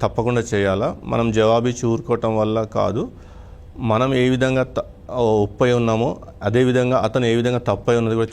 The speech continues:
చూపించాలా అని ప్రత్యేకించి నేర్పించేవాడు. At the same time, నీకు అంతా తెలుసు కాబట్టి ఎదుటి వ్యక్తిని హేళన చేయటమో, లేకపోతే అతను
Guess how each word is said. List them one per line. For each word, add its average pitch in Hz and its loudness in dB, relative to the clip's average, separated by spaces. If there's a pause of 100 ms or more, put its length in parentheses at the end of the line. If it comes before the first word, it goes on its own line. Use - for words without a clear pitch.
చూపించాలా 104 -2 (1080)
అని 160 0
ప్రత్యేకించి 151 -2
నేర్పించేవాడు. 98 -2 (920)
At 113 0
the 120 0 (120)
same 135 0
time, 151 0 (420)
నీకు 120 0
అంతా 113 2
తెలుసు 127 -2
కాబట్టి 123 0 (380)
ఎదుటి 117 0
వ్యక్తిని 120 -2
హేళన 110 2
చేయటమో, 110 0
లేకపోతే 107 -2 (440)
అతను 110 0